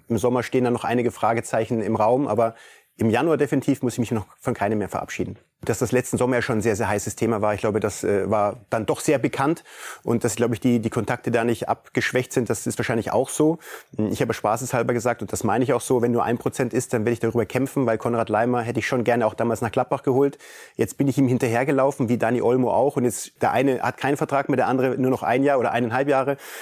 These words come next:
Ähm, also das sind schon Aufgaben, die ich gerade zu erledigen habe, die ich versuche natürlich zu lösen im Rahmen meiner Möglichkeiten,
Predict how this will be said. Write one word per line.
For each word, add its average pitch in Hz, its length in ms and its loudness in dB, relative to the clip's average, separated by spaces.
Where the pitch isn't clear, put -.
Ähm, 117 240 0
also 139 140 2
das 147 80 2
sind 190 140 2
schon 170 100 2
Aufgaben, 160 360 0
die 156 60 2
ich 147 60 -4
gerade 143 180 0
zu - 80 -2
erledigen 139 360 2
habe, 147 380 2
die 147 140 -2
ich - 100 -6
versuche 139 420 0
natürlich 143 320 0
zu - 100 -2
lösen 185 400 2
im 120 140 -2
Rahmen 120 260 0
meiner 123 180 0
Möglichkeiten, 160 680 -2